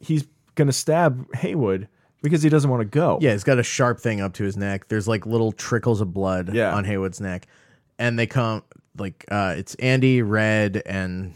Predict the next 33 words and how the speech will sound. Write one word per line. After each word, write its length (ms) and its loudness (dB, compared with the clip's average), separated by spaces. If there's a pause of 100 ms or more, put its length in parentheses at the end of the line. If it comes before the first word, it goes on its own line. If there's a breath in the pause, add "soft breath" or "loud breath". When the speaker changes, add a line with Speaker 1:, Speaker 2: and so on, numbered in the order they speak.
(140)
Speaker 2:
maybe 220 -2
another 300 -2
guy. 340 0
Speaker 1:
There, 200 2
there 240 0
are 40 4
a 40 -4
couple 280 -2
other 220 -2
Speaker 2:
Yeah, 220 -2 (400)
just 180 -2
Speaker 1:
of 40 -8
the 120 -4
Speaker 2:
a 40 -6
Speaker 1:
gang. 460 -6
Speaker 2:
couple 220 -2
of 80 -4
schmoes. 480 -6
Speaker 1:
Yeah. 280 -2 (240)
Speaker 2:
Uh, 320 -4 (100)
so 220 -4
they're 120 2
down 240 2
there. 120 2
They're 120 2
trying 220 2
to 80 0
talk 320 0
Brooks 300 -2
down. 380 -2
Andy, 400 -2 (120)
Andy 400 0 (100)
does 380 -4